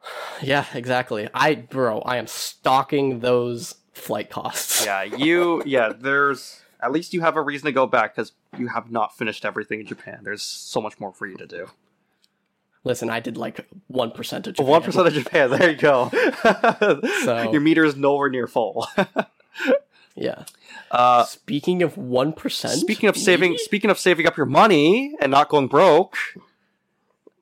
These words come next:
Speaker 1: Well, this is the opposite of that.
Speaker 2: Uh, you're gonna go broke from, from this. Uh, Five Amiibo were well, there, we got information about five amiibo.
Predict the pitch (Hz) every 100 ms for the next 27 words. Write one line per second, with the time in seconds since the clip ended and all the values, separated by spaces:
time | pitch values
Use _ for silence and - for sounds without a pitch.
0 | - 123 135 127 160 160 170 151 143 143
1 | 131 135 127 120 131 131 107 110 120 117
2 | 120 - - 104 104 - 107 104 104 -
3 | 104 101 101 - - - 110 110 107 -
4 | - - 160 226 233 190 175 165 175 180
5 | 160 123 101 104 - 131 120 117 120 -
6 | _ _ _ _ _ 135 123 - 147 151
7 | 147 160 160 - 170 160 156 147 - 151
8 | 151 151 131 127 104 80